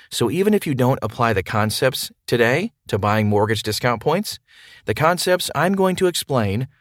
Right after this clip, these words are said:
are foundational to investing. So listen on. Banks, and apparently many other finance websites, would like to present this trade-off as simple to calculate.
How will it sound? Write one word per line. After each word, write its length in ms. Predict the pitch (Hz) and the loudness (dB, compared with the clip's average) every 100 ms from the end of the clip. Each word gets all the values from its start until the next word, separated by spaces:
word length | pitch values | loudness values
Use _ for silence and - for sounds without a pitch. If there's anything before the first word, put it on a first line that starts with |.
| _ | _
are 200 | 110 113 | 0 0
foundational 800 | - 113 110 107 131 127 104 76 | 0 0 2 2 2 0 -2 -6
to 160 | - 110 | -4 -2
investing. 600 | 92 107 107 - 82 - _ _ _ _ _ _ | 0 0 0 -2 -8 -12 _ _ _ _ _ _
So 180 | - 110 | -2 0
listen 320 | 98 107 143 | 2 0 2
on. 320 | 180 285 269 98 _ _ _ _ _ _ _ - _ _ - | 2 2 0 -2 _ _ _ _ _ _ _ -20 _ _ -2
Banks, 480 | 147 - - - - _ _ _ | 0 0 -4 -10 -12 _ _ _
and 160 | 117 113 | 0 0
apparently 520 | 107 135 143 - 135 | 0 0 0 0 2
many 280 | 131 135 131 | 2 2 4
other 180 | 127 127 | 4 2
finance 440 | 123 117 117 117 | 2 2 2 0
websites, 520 | 113 104 - 92 95 - - - - _ - | -2 -2 -2 -2 -4 -10 -20 -20 -20 _ 2
would 140 | 151 | 2
like 280 | 143 156 208 | 4 0 0
to 140 | - 247 | -4 -4
present 460 | 247 214 165 165 | -2 0 0 0
this 200 | 156 - | -2 -4
trade-off 520 | - 127 110 104 113 | 0 2 4 4 2
as 100 | 107 | 0
simple 300 | - 113 107 | 0 -2 -2
to 80 | 117 | -4
calculate. 640 | 113 104 95 85 71 69 | 0 -2 -2 -6 -8 -12